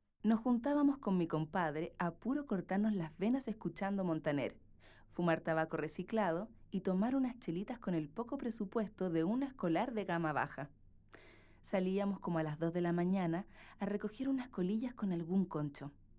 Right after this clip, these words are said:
Recorríamos casi tranquilamente las calles desiertas de Penco Chico, siempre con esperanza. Luego, antes de entrar a la casa,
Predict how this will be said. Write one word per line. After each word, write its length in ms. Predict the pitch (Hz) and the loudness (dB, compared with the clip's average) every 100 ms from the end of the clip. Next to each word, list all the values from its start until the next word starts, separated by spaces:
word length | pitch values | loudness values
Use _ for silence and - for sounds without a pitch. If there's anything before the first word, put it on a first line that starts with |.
| - - - - | -20 -20 -20 -10
Recorríamos 640 | - 202 214 233 262 254 233 | -6 -2 0 0 0 0 0
casi 300 | 262 254 247 | -6 -4 -6
tranquilamente 960 | 202 185 170 - 285 311 240 285 285 | -4 -4 -4 -4 -2 -2 0 0 0
las 180 | 247 - | -4 -6
calles 320 | - 226 240 | -4 -2 -2
desiertas 560 | 196 - 208 220 - 208 | -4 -4 -2 -2 -2 -4
de 100 | 175 | -2
Penco 360 | 185 185 196 | -2 -4 -4
Chico, 440 | 190 - 254 - - - - - - - - | -6 -4 -4 -6 -10 -12 -20 -20 -20 -20 -16
siempre 500 | - 180 190 190 190 | -2 0 0 -2 -2
con 160 | 190 | -2
esperanza. 640 | 185 - 165 123 151 - 156 - - - - - | -2 -2 -2 -2 -6 -8 -12 -18 -20 -20 -20 0
Luego, 500 | 214 254 180 160 214 - - | 4 4 4 0 -2 -8 0
antes 340 | 190 190 214 | 2 4 0
de 140 | 175 | 0
entrar 420 | 151 147 165 156 - | -2 -2 0 -2 0
a 100 | 160 | 0
la 120 | 160 | 0
casa, 460 | - 214 - 170 | 0 -2 0 -4